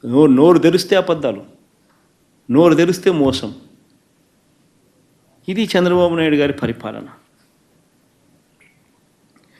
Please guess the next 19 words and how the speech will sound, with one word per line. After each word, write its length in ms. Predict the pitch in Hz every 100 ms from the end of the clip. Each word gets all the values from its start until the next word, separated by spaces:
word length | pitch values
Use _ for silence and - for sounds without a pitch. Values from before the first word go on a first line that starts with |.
| _ _ _ -
ఒకవైపున 380 | 135 135 156 170
సూపర్ 320 | 165 180 175
సిక్స్లు 340 | 170 180 - 202
లేవు, 220 | 202 202
ఒకవైపున 440 | 208 175 185 185
సూపర్ 280 | 165 170 170
సెవెన్లు 360 | 165 160 160 165
లేవు. 260 | 156 143 - _ _ _ _ _ _ _ _ _ _ _ _ _ _ _ _ _ _ _ _ _ _ _ _ _ _ -
ఇవేవి 540 | 135 170 220 226 226
కూడా 200 | 196 220
చేయక-, 500 | 196 214 208 - -
చేయకపోగా 760 | 190 190 - 165 151 180 - -
మరోవైపున 580 | 156 160 156 160 185 190
అన్ని 400 | 165 208 202 180
రకాలుగా 500 | 165 170 196 190 180
కూడా 200 | 170 160
రాష్ట్రం 400 | 139 147 - 147
వైఫల్యం 440 | 131 135 143 139
చెందింది. 400 | 131 120 117 110